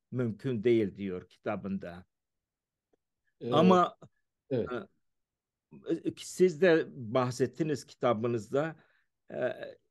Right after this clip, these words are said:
Speaker 1: Şeyh Said'ten iki kişi Midyat'a gidip özel görüşme yapmak istiyorlar. Bu konuda bilginiz var mı hocam?
Speaker 2: Yani şimdi, e, senin bütün bu söylediklerini şöyle özetlemek gerekiyor.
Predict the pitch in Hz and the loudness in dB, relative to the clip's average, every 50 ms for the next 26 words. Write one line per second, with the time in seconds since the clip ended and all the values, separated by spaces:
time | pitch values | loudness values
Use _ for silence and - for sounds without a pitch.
0 | _ - - - 165 147 - - - - - - 151 165 160 160 - - - 170 | _ -20 -16 -14 -12 -12 -12 -14 -14 -6 0 2 4 4 4 2 0 -4 -2 0
1 | 185 202 202 185 - - _ - 165 170 165 175 165 143 - _ _ _ _ _ | 2 2 2 0 0 -4 _ -6 -4 -4 -4 -6 -8 -10 -12 _ _ _ _ _
2 | _ _ _ _ _ _ _ _ _ _ _ _ _ _ _ _ - 185 - - | _ _ _ _ _ _ _ _ _ _ _ _ _ _ _ _ -8 -8 -2 0
3 | 202 214 208 - 147 113 - - - 113 107 101 101 120 139 139 120 139 139 127 | 0 0 0 -2 -6 -6 -4 -2 0 0 0 0 0 0 -2 0 2 2 2 2
4 | 127 - 135 127 113 127 135 139 160 165 160 - _ _ _ _ _ _ _ _ | 2 0 -2 -2 -2 -2 -2 -2 -2 -2 -2 -6 _ _ _ _ _ _ _ _
5 | _ _ _ - 131 131 123 131 165 156 147 127 131 131 127 127 120 - - 147 | _ _ _ -2 0 0 2 4 4 4 4 6 6 6 6 4 2 -4 -6 -2
6 | 139 131 120 110 104 - - 101 107 98 101 - - - - 107 104 101 98 101 | 0 0 2 0 0 -2 -6 -8 -8 -8 -8 -10 -18 -14 -8 -6 -4 -4 -2 -2
7 | 104 104 101 110 131 127 - 147 139 131 139 135 120 131 131 120 113 139 147 135 | -2 -4 -4 -6 -6 -4 -4 -2 -2 0 0 0 0 0 -2 -2 -2 -4 -4 -6
8 | 110 135 165 190 107 104 - 104 95 95 87 - - 95 85 80 80 82 - - | -6 -6 -4 -4 -4 -4 -4 -4 -4 -4 -6 -6 -8 -10 -10 -10 -14 -18 -20 -20
9 | _ _ - 202 175 151 139 139 131 - - 170 165 156 131 143 147 143 139 - | _ _ 0 2 4 4 4 2 0 -2 -4 -4 -2 -2 0 2 4 4 4 4
10 | - 147 135 131 123 123 123 123 - - - - - 139 139 135 131 135 131 135 | 2 2 2 2 2 2 0 0 -4 -6 -8 -4 0 0 2 2 0 -2 -6 -8
11 | - - 170 165 151 143 135 123 135 131 131 - - 123 123 120 113 104 113 110 | -8 -6 -4 -2 -2 -4 -4 -4 -4 -6 -6 -4 -4 -2 -2 -2 -2 -4 -8 -12
12 | _ - 123 120 117 113 113 113 123 135 135 135 - - - - - 135 131 123 | _ -6 -4 -2 -2 -2 -2 0 0 0 -2 -4 -6 -14 -8 -2 0 2 2 2
13 | 120 113 107 98 - - 120 107 107 110 104 104 - 110 104 104 101 101 _ _ | 2 0 -2 -4 -4 -6 -8 -6 -4 -6 -6 -6 -6 -6 -6 -6 -6 -10 _ _
14 | - 107 101 98 98 98 - - - 107 113 127 135 135 - | -6 -6 -4 -4 -6 -8 -10 -10 -6 -4 -2 -2 -4 -4 -8